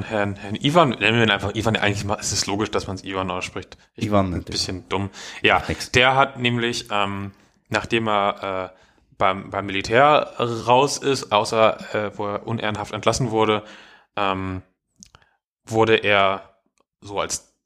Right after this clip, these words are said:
Speaker 1: Tageslöhner und hat auch mal wieder so kleine Verbrechen verübt und kam dann in den Knast.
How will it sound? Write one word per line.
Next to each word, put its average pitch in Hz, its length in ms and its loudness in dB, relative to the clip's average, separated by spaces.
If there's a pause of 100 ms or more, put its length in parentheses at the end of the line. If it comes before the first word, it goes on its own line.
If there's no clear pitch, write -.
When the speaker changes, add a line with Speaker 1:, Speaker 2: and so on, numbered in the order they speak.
(140)
Speaker 1:
Tageslöhner 113 1300 4
und 98 220 -4
hat 104 180 -4
auch 101 140 -8
mal 104 120 -8
wieder 98 120 -10
so 95 40 -10
kleine 98 400 -6
Verbrechen 117 520 -4
verübt 107 380 -8
und 98 160 -12
kam 98 220 -6
dann 92 140 -10
in 92 120 -12
den 90 140 -12
Knast. - 480 2